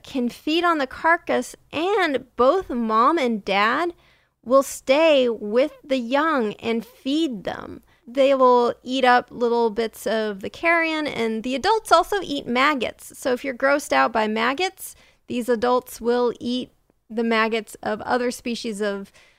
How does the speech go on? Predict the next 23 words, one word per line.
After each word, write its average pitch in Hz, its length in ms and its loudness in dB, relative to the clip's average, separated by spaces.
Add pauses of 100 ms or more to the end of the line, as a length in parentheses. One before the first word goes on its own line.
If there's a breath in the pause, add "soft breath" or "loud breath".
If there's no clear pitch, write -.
(240 soft breath)
of 208 420 -4 (140)
insects 294 640 0
and 240 160 -2
use 240 140 -4
them 226 180 -2
to - 100 -10
feed 320 280 -6
their 440 200 2
own 453 220 4
cute - 280 -8
little 208 220 -2
maggots. 208 640 -6 (240)
Another 285 360 4
thing 370 260 -2
is 349 160 -2
that 269 220 0
they 240 180 4
are 226 180 6
helpful 262 640 4
in 240 300 0
solving 233 540 0
murder 214 280 -2
cases. 311 720 -4